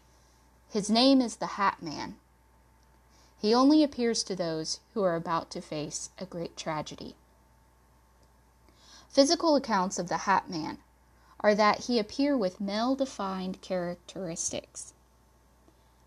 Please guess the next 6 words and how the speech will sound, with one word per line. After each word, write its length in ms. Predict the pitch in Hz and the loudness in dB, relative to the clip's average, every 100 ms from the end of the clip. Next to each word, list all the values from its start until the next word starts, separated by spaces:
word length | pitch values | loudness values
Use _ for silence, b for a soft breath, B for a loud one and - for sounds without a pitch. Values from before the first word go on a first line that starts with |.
| _ | _
Hat 320 | - 254 269 | 2 4 4
Man 320 | 247 254 233 - | 4 4 2 0
is 460 | 202 190 190 180 - _ | 0 2 2 -2 -10 _
a 160 | 185 175 | -6 -6
completely 640 | - 185 - 254 285 269 | -6 -6 -2 0 2 2
dark 320 | 214 180 160 | 2 -2 -4